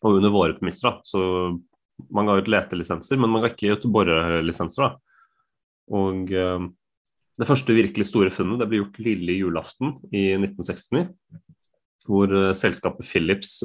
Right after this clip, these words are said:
meldte, eh, om et større funn, eh,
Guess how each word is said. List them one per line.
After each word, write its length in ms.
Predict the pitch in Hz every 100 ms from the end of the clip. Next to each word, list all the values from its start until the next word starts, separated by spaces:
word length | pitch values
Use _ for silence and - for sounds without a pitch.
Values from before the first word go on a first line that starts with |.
| 98
meldte, 460 | 110 87 - - 87 87 87 _ _ -
eh, 280 | 98 87 90
om 120 | 92
et 80 | 92
større 320 | - 101 90
funn, 420 | 98 120 143 131 - - _ _ _
eh, 320 | 95 90 90